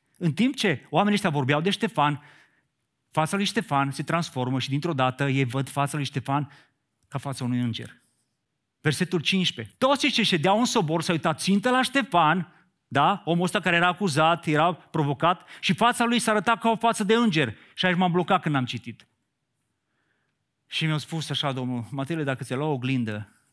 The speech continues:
și când te enervezi, te-ai uita în ea.”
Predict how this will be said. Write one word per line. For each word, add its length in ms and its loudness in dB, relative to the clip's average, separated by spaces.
și 160 -8
când 180 -2
te 80 -2
enervezi, 360 0
te-ai 120 -4
uita 260 -4
în 120 -4
ea.” 260 -2